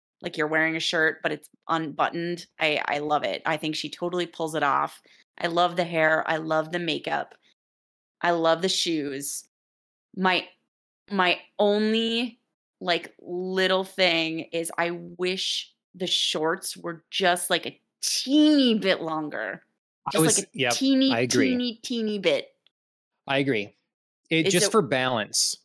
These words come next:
Speaker 2: Like,
Speaker 1: Yeah,
Speaker 2: I,
Speaker 1: yes.
Speaker 2: I, you
Speaker 1: But
Speaker 2: know,
Speaker 1: the
Speaker 2: I
Speaker 1: cut
Speaker 2: get
Speaker 1: is
Speaker 2: that you
Speaker 1: weird.
Speaker 2: can
Speaker 1: It's
Speaker 2: show the long
Speaker 1: too,
Speaker 2: legs.
Speaker 1: yeah,
Speaker 2: Yeah,
Speaker 1: it's
Speaker 2: it's almost
Speaker 1: just too
Speaker 2: blending with the
Speaker 1: high.
Speaker 2: jacket.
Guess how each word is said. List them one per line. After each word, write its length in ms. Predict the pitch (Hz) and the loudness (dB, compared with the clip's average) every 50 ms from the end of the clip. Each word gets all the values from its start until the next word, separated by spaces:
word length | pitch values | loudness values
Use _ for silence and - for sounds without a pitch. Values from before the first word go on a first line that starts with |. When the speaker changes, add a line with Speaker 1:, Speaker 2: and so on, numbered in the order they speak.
| _ _ _ _ _ | _ _ _ _ _
Speaker 2:
Like, 200 | - 127 - - | -2 -2 0 0
Speaker 1:
Yeah, 260 | 226 240 247 233 208 - - 233 233 285 294 | 2 4 4 4 4 2 -2 -2 0 0 2
Speaker 2:
I, 200 | 269 156 156 143 | 2 2 0 0
Speaker 1:
yes. 100 | - - | -2 -2
Speaker 2:
I, 200 | 151 160 151 131 _ _ _ _ _ _ _ _ _ _ _ _ _ | -2 -2 -2 -4 _ _ _ _ _ _ _ _ _ _ _ _ _
you 120 | - 147 131 | -8 -4 -2
Speaker 1:
But 140 | 120 113 117 | -2 0 0
Speaker 2:
know, 0 | |
Speaker 1:
the 60 | 226 | 0
Speaker 2:
I 100 | - 139 | 0 0
Speaker 1:
cut 140 | 143 269 285 | 0 2 2
Speaker 2:
get 20 | |
Speaker 1:
is 140 | 240 - 269 | 2 2 0
Speaker 2:
that 100 | 226 165 | 0 2
you 180 | 160 160 156 - | 4 4 4 4
Speaker 1:
weird. 120 | 170 - | 2 0
Speaker 2:
can 40 | 160 | -2
Speaker 1:
It's 200 | 196 190 - 147 | -4 -2 0 0
Speaker 2:
show 80 | 143 135 | 0 2
the 80 | 147 | 2
long 300 | 143 139 135 139 143 143 | 2 2 2 2 2 0
Speaker 1:
too, 40 | 139 | 0
Speaker 2:
legs. 420 | 131 131 127 135 139 143 147 196 | 0 0 0 0 -2 -4 -6 -6
Speaker 1:
yeah, 280 | 196 233 226 226 - - - | -4 -2 -2 -2 -4 -6 -6
Speaker 2:
Yeah, 260 | - 131 131 117 104 | -4 -2 -2 -2 -2
Speaker 1:
it's 220 | 196 190 - - - | -4 -6 -8 -8 -6
Speaker 2:
it's 160 | 151 - - | -4 -4 -2
almost 460 | 185 160 160 247 175 180 - - 127 | 2 2 4 4 4 2 0 0 -2
Speaker 1:
just 40 | 277 | 0
too 200 | 277 294 143 - | 2 2 2 2
Speaker 2:
blending 80 | - 143 | 2 2
with 120 | 160 160 | 0 0
the 80 | 151 131 | -2 -4
Speaker 1:
high. 0 | |
Speaker 2:
jacket. 560 | - 127 131 117 120 123 - 147 143 147 - | -4 -4 -4 -4 -4 -6 -4 -4 -4 -4 -4